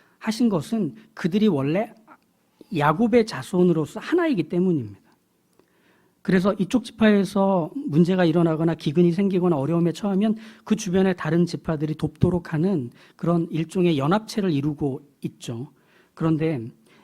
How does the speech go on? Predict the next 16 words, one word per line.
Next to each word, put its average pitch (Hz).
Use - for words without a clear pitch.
이 202
사사기를 233
통해서 208
이 196
연합이 160
분열됩니다. 156
흩어져 196
버리는 127
거죠. 113
그럼 160
힘이 247
약해지고 165
서로가 233
서로에게 208
무관심해지는 175
형국을 190